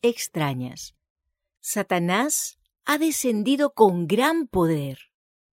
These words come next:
Muchos serán engañados por sus milagros. Se me ha indicado que diga que en el futuro será necesaria una gran vigilancia.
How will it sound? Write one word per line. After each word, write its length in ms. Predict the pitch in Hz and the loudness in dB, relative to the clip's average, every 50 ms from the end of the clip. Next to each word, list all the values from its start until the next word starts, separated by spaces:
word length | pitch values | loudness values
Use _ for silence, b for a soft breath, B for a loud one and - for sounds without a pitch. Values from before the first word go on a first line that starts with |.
| _ _ _ _ | _ _ _ _
Muchos 340 | 160 165 214 226 - 320 - | -6 -4 -2 0 0 0 0
serán 380 | - 285 269 262 262 254 240 | 0 0 2 2 2 2 2
engañados 720 | 240 233 214 196 196 180 180 196 226 226 208 151 151 143 - | 2 2 2 0 0 0 0 0 2 2 2 0 -2 -2 -4
por 160 | - 170 147 | -6 -6 -4
sus 200 | - 170 156 135 | -4 -4 -4 -2
milagros. 760 | 147 160 151 156 151 151 143 143 143 139 139 - - - - _ _ _ _ _ _ _ _ _ | -2 -2 0 0 0 -2 -2 -4 -8 -10 -12 -14 -16 -18 -20 _ _ _ _ _ _ _ _ _
Se 220 | - - - 156 | -10 -6 -4 -2
me 100 | 143 175 | 0 2
ha 20 | 196 | 4
indicado 560 | 220 214 220 208 - - 247 254 247 247 240 | 4 4 4 2 2 2 4 6 6 6 6
que 140 | - 226 196 | 4 2 2
diga 260 | 220 254 240 254 247 | 2 2 2 2 0
que 100 | 247 233 | 0 0
en 100 | 196 202 | 0 0
el 120 | 202 190 | 0 -2
futuro 680 | 165 - - 190 160 - 254 269 269 240 208 180 165 - _ _ _ _ _ | -2 -4 -6 -6 -4 -2 -2 0 2 4 4 2 2 -2 _ _ _ _ _
será 320 | - - - 247 233 240 247 | -2 4 6 6 6 6 4
necesaria 760 | 240 240 - - 214 196 - - - 254 254 240 240 240 240 | 2 2 2 0 0 -2 -2 -2 0 0 0 2 4 4 4
una 220 | 233 220 202 196 180 | 6 4 4 2 2
gran 640 | 160 156 196 240 262 277 311 330 330 330 285 226 | 0 0 2 4 4 4 4 2 0 -2 0 2
vigilancia. 1120 | 262 277 285 269 - - 262 269 254 226 190 185 190 190 185 - - 175 160 143 - - | 4 4 4 2 0 0 0 0 2 2 0 0 0 -2 -2 -2 -2 -2 -2 -2 -4 -8